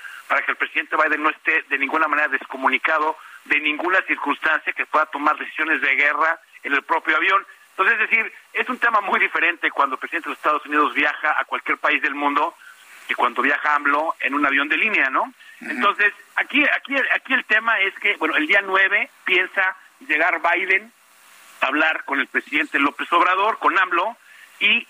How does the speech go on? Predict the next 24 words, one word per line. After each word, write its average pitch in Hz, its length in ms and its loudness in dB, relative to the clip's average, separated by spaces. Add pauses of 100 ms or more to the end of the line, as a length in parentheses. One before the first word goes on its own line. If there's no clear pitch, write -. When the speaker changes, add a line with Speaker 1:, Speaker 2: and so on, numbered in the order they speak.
Speaker 1:
trae 226 300 0
tres 233 240 0
cosas 208 420 0
en 160 180 0
la 151 100 4
agenda 185 440 -2
que - 80 -8
son 180 300 2
fundamentales. 143 1080 0
Speaker 2:
A 113 80 -4
ver. - 180 0
Speaker 1:
Uno, 262 320 2 (540)
migración. 156 720 0 (480)
Esto 196 280 2
es 214 120 0 (400)
un 330 100 -4
tema 190 340 0
muy 208 280 -2
importante 165 580 -2
para 147 160 0
el 135 60 -4
presidente 156 500 -2
Biden. 220 480 -2 (640)
Eh, 147 380 2